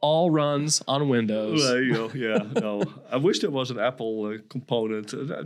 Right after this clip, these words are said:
Speaker 2: I mean, I like Apple too.
Speaker 1: Mm-hmm.
Speaker 2: It's, it's easy to update and it kinda works, you know. It's like, it's easy to use, but
Speaker 1: Yeah.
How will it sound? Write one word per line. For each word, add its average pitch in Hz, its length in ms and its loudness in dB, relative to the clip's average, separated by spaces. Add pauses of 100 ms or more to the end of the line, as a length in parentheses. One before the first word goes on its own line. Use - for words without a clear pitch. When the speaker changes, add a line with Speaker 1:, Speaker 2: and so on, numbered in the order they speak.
Speaker 2:
I 180 40 -8
mean, 180 180 -6
I 175 80 0
like 180 260 0
Apple 107 280 -2
too. 113 400 -4 (180)
Speaker 1:
Mm-hmm. 143 260 -2
Speaker 2:
It's, - 260 -12
it's - 200 -20
easy 151 180 2
to - 80 0
update 139 560 0
and 104 140 -4
it 101 80 -14
kinda 120 180 -2
works, 120 380 -2
you 143 60 -8
know. 151 200 0
It's 151 140 -8
like, 107 140 -8
it's - 120 -16
easy 120 200 -4
to 107 100 -8
use, 139 320 -4
but - 220 -16 (360)
Speaker 1:
Yeah. 233 280 2